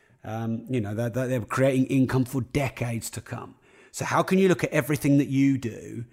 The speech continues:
uh, and think, "How can I make an asset out of this time? How can I create this product, this service, this, you know, this sales call, this job, this part-time thing that I'm doing, this work? How can I turn it into an asset?" Now, if you're always earning an hourly rate,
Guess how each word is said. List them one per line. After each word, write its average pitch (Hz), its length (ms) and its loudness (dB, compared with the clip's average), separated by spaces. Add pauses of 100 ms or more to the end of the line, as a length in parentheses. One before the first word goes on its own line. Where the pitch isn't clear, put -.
(300)
uh, 123 160 -2
and 127 120 -2
think, 127 200 -6
"How 147 160 -4
can 156 140 -4
I 143 40 0
make 143 180 -2
an 131 120 0
asset 127 380 -8
out 110 120 -14
of 110 120 -16
this 107 180 -16
time? 104 260 -10
How 117 120 -8
can 120 140 -12
I 110 40 -14
create 127 220 -4
this 127 120 -6
product, 135 360 -2
this 120 120 -4
service, 127 580 -4 (360)
this, 117 240 -8 (160)
you 127 160 -2
know, 120 100 0
this 117 120 -6
sales 135 540 -2
call, 131 460 -2
this 117 220 -2
job, 131 680 0
this - 380 -10 (240)
part-time 135 580 0
thing 135 260 2
that 135 100 -4
I'm 123 180 0
doing, 131 340 -2
this 117 180 -4
work? 120 640 0 (340)
How 113 200 -8
can 117 140 -4
I 117 80 -4
turn 117 260 -4
it 110 40 -4
into 110 220 -6
an 107 100 -8
asset?" - 380 -10
Now, 113 160 -8
if 117 140 -8
you're 208 200 6
always 175 280 6
earning 139 260 4
an 127 100 2
hourly 117 320 4
rate, 110 300 -8